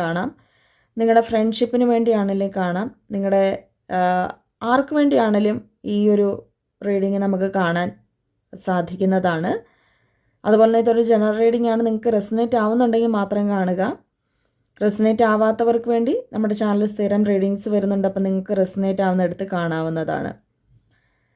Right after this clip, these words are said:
അതുപോലെ തന്നെ പേഴ്സണൽ റീഡിങ്സ് എടുക്കണം താല്പര്യമുള്ളവർക്ക് മുകളിൽ കാണുന്ന നമ്പറിൽ എന്നെ കോൺടാക്റ്റ് ചെയ്യാവുന്നതാണ്. ഓക്കെ.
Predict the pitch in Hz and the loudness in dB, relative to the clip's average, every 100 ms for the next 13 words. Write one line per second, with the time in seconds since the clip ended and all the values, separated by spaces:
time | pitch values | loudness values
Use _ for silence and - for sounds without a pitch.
0 | _ _ _ _ _ _ _ _ _ 220 | _ _ _ _ _ _ _ _ _ 2
1 | 226 233 240 233 240 233 220 214 240 247 | 6 6 6 4 2 2 0 0 0 0
2 | 240 240 233 233 240 214 214 214 220 208 | 0 0 0 -2 -4 -4 -2 0 0 0
3 | 190 202 202 196 190 185 233 349 _ _ | -2 -2 0 2 2 0 -4 -6 _ _
4 | _ 208 214 226 247 262 226 202 202 196 | _ -4 2 4 4 2 -2 -2 -2 -2
5 | 190 190 185 190 190 175 170 170 170 - | -2 -2 -2 -2 -4 -4 -2 -2 -4 -6
6 | 170 160 160 160 135 110 - _ _ _ | -6 -4 -2 -2 -4 -6 -12 _ _ _
7 | _ _ _ _ _ _ _ _ 170 165 | _ _ _ _ _ _ _ _ -10 -10
8 | - | -8